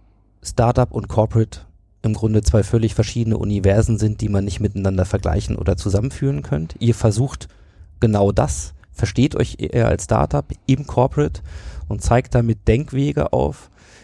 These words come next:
die, äh, sich auch für andere öffnen können, wenn man die starren Grenzen, Schublade links und rechts mal verlässt.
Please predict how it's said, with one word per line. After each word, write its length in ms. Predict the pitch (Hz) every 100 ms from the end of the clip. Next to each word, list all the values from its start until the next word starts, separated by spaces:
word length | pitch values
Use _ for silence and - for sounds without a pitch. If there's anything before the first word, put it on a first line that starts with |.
| _ _ -
die, 240 | 110 113
äh, 220 | 107 107
sich 200 | 104 113
auch 120 | -
für 160 | - 120
andere 260 | 123 139 113
öffnen 300 | 123 143 123
können, 240 | 123 123
wenn 100 | 113
man 140 | 110
die 140 | 104 101
starren 440 | - 113 113 117
Grenzen, 600 | 110 104 117 - 127 127
Schublade 460 | 127 120 - 113 107
links 280 | 104 113 -
und 180 | 101 107
rechts 340 | 123 - -
mal 180 | 107 104
verlässt. 580 | - 107 196 - -